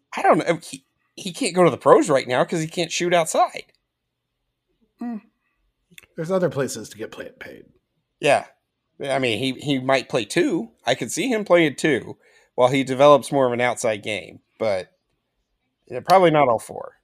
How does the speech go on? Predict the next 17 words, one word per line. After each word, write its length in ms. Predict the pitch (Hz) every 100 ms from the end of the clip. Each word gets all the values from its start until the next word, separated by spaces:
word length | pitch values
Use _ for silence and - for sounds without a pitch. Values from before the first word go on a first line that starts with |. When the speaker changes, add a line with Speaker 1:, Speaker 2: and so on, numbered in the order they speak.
| _ _ _ _ _
Speaker 2:
How 460 | - - 233 240 262
many 320 | 247 226 185
people 520 | 123 131 107 87 - _ _ _ _ _ _ _ _ _
under 240 | 143 139 123
Painter 560 | - 127 110 92 64 - _ _ _ _ _ _ _ _ _ _ _ _ _ _
have 560 | - - 131 131 113 - - _ _ _ _ _ _ _ 127
developed 520 | 127 113 135 135 127
without 300 | 123 120 113
the 100 | 123
ability 460 | 110 117 113 113 110
to 260 | - 123 98
get 260 | 113 110
on 140 | 104 98
the 80 | 98
court 300 | - 87 -
right 180 | 95 -
away? 280 | - -